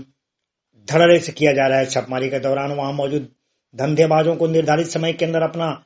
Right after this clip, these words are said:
अनुमति पत्र दिखाने का निर्देश दिया गया। खनन विभाग की गाइडलाइन के अनुसार बालू, गिट्टी आदि का व्यवसाय करने के लिए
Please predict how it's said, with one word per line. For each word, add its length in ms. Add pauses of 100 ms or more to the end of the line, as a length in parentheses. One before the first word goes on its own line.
(140)
अनुमति 300
पत्र 260
दिखाने 320
का 80
निर्देश 320
दिया 220
गया। 320 (960)
खनन 280
विभाग 460 (300)
की 300
गाइडलाइन 460
के 80
अनुसार 260
बालू, 260
गिट्टी 300
आदि 220
का 100
व्यवसाय 420
करने 280
के 120
लिए 320